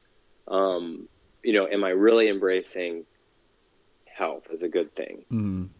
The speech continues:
Speaker 1: It's not gonna kill me, obviously, but it does sort of show that I'm, I'm not committed to making, you know, my focus health.
Speaker 2: Right.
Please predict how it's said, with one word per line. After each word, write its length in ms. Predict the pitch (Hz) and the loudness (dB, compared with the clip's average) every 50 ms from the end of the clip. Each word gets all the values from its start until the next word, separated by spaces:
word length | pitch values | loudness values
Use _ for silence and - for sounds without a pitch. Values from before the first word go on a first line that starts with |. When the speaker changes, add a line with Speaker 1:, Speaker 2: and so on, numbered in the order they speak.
| _ _ _ _ - _ _ - - | _ _ _ _ -20 _ _ -8 -2
Speaker 1:
It's 180 | - 104 - - | -2 0 2 4
not 160 | 143 143 127 | 4 4 4
gonna 160 | 131 110 92 | 4 2 2
kill 260 | - - 104 131 160 | 4 4 4 4 4
me, 280 | 143 - - - 120 117 _ _ _ - - | 2 0 -4 -8 -12 -12 _ _ _ -8 -4
obviously, 640 | 90 92 82 78 78 82 - - 80 87 101 - _ _ _ _ _ _ _ _ | -2 -2 -2 -4 -6 -10 -10 -8 -4 -2 -2 -4 _ _ _ _ _ _ _ _
but 120 | - 120 113 | 4 6 6
it 60 | 104 | 6
does 220 | 113 120 127 127 | 6 4 2 2
sort 180 | - 131 120 107 | 0 -4 -4 -4
of 100 | 101 - | -4 -6
show 300 | - - 101 101 95 92 | -6 -6 -4 -2 -2 -4
that 140 | 87 92 - - | -4 -6 -10 -10
I'm, 320 | 90 92 90 90 90 - - - | -12 -12 -12 -12 -12 -14 -12 -8
I'm 260 | 95 98 95 95 95 | -4 -2 -2 0 0
not 320 | 98 98 98 - - - | -2 -2 -4 -4 -8 -14
committed 500 | - - 98 98 95 90 90 87 85 80 - | -8 -6 -4 -2 -2 0 0 -2 -4 -2 -4
to 80 | 95 | -4
making, 540 | 90 87 87 87 85 - 85 85 85 82 78 _ _ _ _ _ _ _ _ _ _ _ _ _ _ _ _ _ _ _ _ _ _ | -2 0 -2 -2 -2 -2 -4 -4 -4 -6 -8 _ _ _ _ _ _ _ _ _ _ _ _ _ _ _ _ _ _ _ _ _ _
you 100 | - 95 | -6 -4
know, 280 | 87 82 78 76 76 76 76 _ _ _ _ _ _ _ _ _ _ _ _ _ _ _ - | -4 -2 -4 -6 -8 -10 -10 _ _ _ _ _ _ _ _ _ _ _ _ _ _ _ -4
my 160 | 95 90 85 | -2 -2 -2
focus 760 | - - - 104 95 92 - - 85 80 82 - - - - - - _ _ _ _ _ _ _ _ - - - - - | -4 -2 4 4 4 4 4 2 -2 -2 -2 -6 -12 -20 -20 -20 -20 _ _ _ _ _ _ _ _ -20 -20 -20 -12 -8
health. 240 | - 67 - - - _ _ - _ _ _ _ _ _ - | -8 -8 -8 -12 -20 _ _ -20 _ _ _ _ _ _ -8
Speaker 2:
Right. 300 | 101 95 90 87 87 | -6 -6 -4 -6 -8